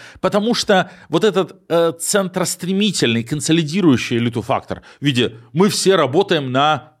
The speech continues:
наше переизбрание, на наше воспроизводство, на то, чтобы остаться элитой". Этот фактор ушел, а все конфликтогенные факторы, они, наоборот, остались на месте. Все такие: "Фух, Путина переизбрали. В целом с нами все в порядке.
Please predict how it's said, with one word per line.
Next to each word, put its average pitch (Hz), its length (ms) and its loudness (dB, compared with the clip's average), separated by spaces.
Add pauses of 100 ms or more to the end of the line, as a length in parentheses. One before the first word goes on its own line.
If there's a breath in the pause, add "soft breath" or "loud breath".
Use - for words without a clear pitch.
(340)
наше 156 400 0
переизбрание, 127 760 -2
на 123 140 -6
наше 143 280 0
воспроизводство, 131 760 0 (220 loud breath)
на 143 100 -8
то, 175 100 -2
чтобы 170 280 0
остаться 160 520 0
элитой". 131 420 -2 (220 loud breath)
Этот 185 280 -4
фактор 175 320 -6
ушел, - 580 -2 (380 soft breath)
а 165 160 0
все 196 480 -2 (180)
конфликтогенные 190 1040 -2
факторы, - 600 -6 (320)
они, 170 220 -4
наоборот, 160 360 -2
остались 139 340 -4
на 143 80 -8
месте. 110 380 -8 (340 loud breath)
Все - 160 0
такие: 151 320 -2 (760 loud breath)
"Фух, - 520 2
Путина 196 360 0
переизбрали. 117 680 0
В - 140 -10
целом 262 760 2
с - 160 -4
нами 214 220 0
все 190 180 0
в - 80 -4
порядке. 113 480 -2